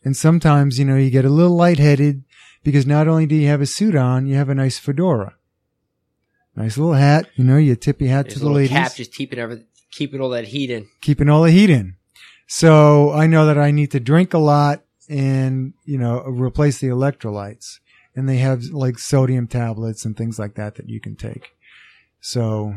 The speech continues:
Speaker 1: I actually ended up, uh, towards the very end, at mile eighteen, maybe mile twenty, there was a medical tent. You know, they have 'em all along the route where they were handing out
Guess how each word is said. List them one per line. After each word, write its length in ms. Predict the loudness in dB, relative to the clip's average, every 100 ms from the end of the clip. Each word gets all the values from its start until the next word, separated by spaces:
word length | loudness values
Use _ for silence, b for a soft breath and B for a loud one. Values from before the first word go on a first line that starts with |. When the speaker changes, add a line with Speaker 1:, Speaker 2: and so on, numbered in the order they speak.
| 0
Speaker 1:
I 140 | 2
actually 340 | 4 2 2 2
ended 240 | 2 4
up, 180 | 2 2
uh, 160 | 0
towards 320 | 2 0 0 0
the 80 |
very 360 | 0 2 4 4
end, 180 | 2 0
at 120 | -2
mile 760 | -6 -8 -2 0 2 2 0 0
eighteen, 560 | -2 -2 -2 -2 0
maybe 300 | 0 0 -2
mile 340 | -2 -2 -2 -2
twenty, 540 | -4 -4 -2 -2 -4 B B B B -2
there 120 | 2
was 160 | 2
a 60 | 2
medical 340 | 0 0 -2
tent. 380 | -2 2 2 -2 _
You 120 | -4
know, 100 | -2
they 100 | 0
have 140 | 0 -2
'em 120 | -2
all 240 | -2 -2 -2
along 320 | -2 -2 -2
the 80 | -2
route 320 | -2 -2 -4 b b b b
where 180 | 0 2
they 120 | 4 4
were 100 | 4
handing 360 | 2 0 0
out 300 | 0 -2 -4